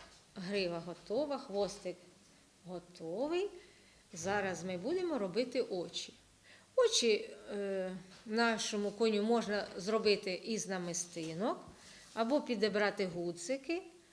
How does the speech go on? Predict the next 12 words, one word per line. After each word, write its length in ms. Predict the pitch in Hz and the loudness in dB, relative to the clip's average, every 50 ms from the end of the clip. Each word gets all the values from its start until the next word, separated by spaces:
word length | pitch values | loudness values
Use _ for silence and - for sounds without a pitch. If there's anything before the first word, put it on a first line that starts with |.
| - - - - _ _ - | -20 -20 -20 -20 _ _ -16
а 60 | 277 | -8
також 400 | - 427 427 415 - 294 233 214 | -4 -2 -2 0 0 0 2 2
можна 520 | 240 262 285 277 240 226 233 226 220 220 - - - - - - - - - - - - - - - - - _ _ _ - - - - _ - 196 196 | 4 4 2 2 2 2 2 2 0 0 -4 -8 -18 -20 -20 -20 -20 -20 -20 -20 -20 -20 -20 -20 -20 -20 -20 _ _ _ -20 -20 -20 -20 _ -14 -14 -10
так, 180 | - 185 185 - - - - - - - - - - - _ - - _ - | -8 -8 -8 -8 -10 -16 -20 -20 -20 -20 -20 -20 -20 -20 _ -20 -20 _ -14
звичайні 680 | 196 185 185 190 202 - - 240 240 254 240 220 202 | -12 -10 -8 -6 -6 -4 -4 -4 -4 -4 -2 -2 -4
очки, 540 | 175 165 170 170 165 165 - - - - 185 | -2 -4 -4 -4 -4 -6 -8 -8 -6 -4 -4
їх 240 | 202 233 233 233 208 | -2 -2 -4 -4 -4
можна 260 | 202 190 180 185 185 | -6 -4 -4 -6 -8
купити. 600 | 185 185 180 - 214 208 208 - - 190 185 190 - - - - - - - - _ - - _ _ _ _ _ - - _ _ _ _ - 208 - - - - - - - - - - - - - - - - - - - | -8 -10 -10 -8 -8 -8 -8 -8 -10 -12 -12 -14 -18 -20 -20 -20 -20 -20 -20 -20 _ -20 -20 _ _ _ _ _ -20 -20 _ _ _ _ -20 -20 -20 -20 -20 -20 -20 -20 -20 -20 -20 -20 -20 -20 -20 -20 -20 -20 -20 -20 -14
Для 220 | 202 190 220 262 262 | -8 -4 -2 -2 -2
цього 360 | 262 - - 185 165 185 190 | -2 -4 -6 -6 -6 -4 -4
ми 220 | 220 262 254 208 | -2 -2 -2 -2